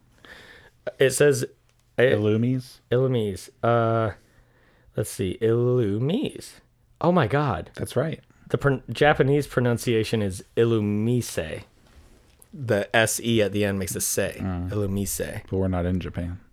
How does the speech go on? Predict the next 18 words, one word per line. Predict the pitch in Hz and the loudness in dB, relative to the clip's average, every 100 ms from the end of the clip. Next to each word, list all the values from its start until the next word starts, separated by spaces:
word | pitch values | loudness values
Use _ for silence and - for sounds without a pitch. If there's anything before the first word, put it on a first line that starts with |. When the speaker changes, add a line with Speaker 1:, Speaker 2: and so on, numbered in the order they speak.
| _ | _
Speaker 1:
We're | 131 | -4
not. | 143 78 - - _ - _ _ _ - _ - 139 | -4 -4 -8 -20 _ -20 _ _ _ -20 _ -2 2
Okay. | 139 113 95 - _ _ _ _ 131 | 4 4 2 -6 _ _ _ _ -6
Do | 120 | -2
you | 151 196 | 0 4
know | 165 151 143 | 6 6 6
the | 120 110 | 4 4
Reggie | 104 101 104 110 120 127 | 2 2 2 2 2 2
Pokemon? | 131 127 131 127 127 131 - - _ _ _ - | 2 2 2 0 0 -2 -8 -20 _ _ _ -6
Speaker 2:
Reggie, | 101 101 98 90 85 | 0 0 0 -4 -4
like | 95 85 90 | -4 -4 0
Reggie | 95 95 | 0 0
Wayne | 90 95 101 104 107 _ _ - | 0 0 -2 -4 -8 _ _ -18
for | - - 104 | -14 -2 0
the | 95 - | 0 -2
Indiana | 104 101 95 98 | -2 0 0 0
Pacers? | 104 101 131 113 - - | 0 0 -2 -4 -6 -2
Speaker 1:
Yes. | 107 - - | -2 -2 -10